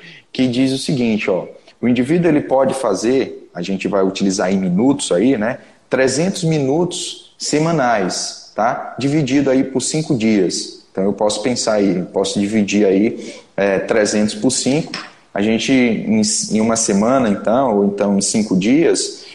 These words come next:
ele vai fazer aí, pelo menos em média, ele vai ter uma, uma escala de uma hora por dia de exercício físico, né? Mas vai ter outras variáveis, né?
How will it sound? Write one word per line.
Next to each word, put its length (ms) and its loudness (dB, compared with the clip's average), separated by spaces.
ele 240 4
vai 280 0
fazer 340 2
aí, 100 4
pelo 260 2
menos 320 0
em 80 0
média, 720 0
ele 80 0
vai 160 2
ter 140 0
uma, 540 0
uma 160 0
escala 520 0
de 640 2
uma 280 0
hora 340 2
por 220 0
dia 260 -2
de 80 -2
exercício 480 -4
físico, 560 -4
né? 380 -2
Mas 240 0
vai 100 2
ter 160 0
outras 320 0
variáveis, 960 -2
né? 260 -8